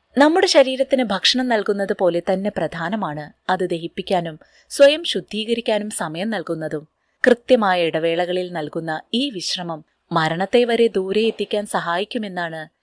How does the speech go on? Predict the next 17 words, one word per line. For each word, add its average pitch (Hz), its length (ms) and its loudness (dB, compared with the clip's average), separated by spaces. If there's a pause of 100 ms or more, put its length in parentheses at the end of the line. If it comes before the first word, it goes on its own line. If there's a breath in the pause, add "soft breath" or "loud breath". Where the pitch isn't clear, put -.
(400)
ബൗണ്ട്ലെസ് 254 540 2
എന്ന 196 100 -4
പുസ്തകം 185 420 -6
നമ്മെ 165 220 -6
ഓർമ്മിപ്പിക്കുന്നത്. 151 920 -8 (400)
ബെൻ 330 360 8
ഗ്രീൻഫീൽഡിന്റെ 277 840 2 (100)
മൂന്നാമത്തെ 294 580 2
നിയമം 175 480 -4 (380)
ലളിതമെന്ന് 311 760 2
തോന്നാമെങ്കിലും 196 720 -2 (440)
ദീർഘായുസിന്റെ 190 640 -4
കാര്യത്തിൽ 214 540 -2 (140)
വളരെ 277 300 -2
നിർണായകമായ 220 880 -2
ഒന്നാണ് 165 420 -6
കേട്ടോ. 160 360 -8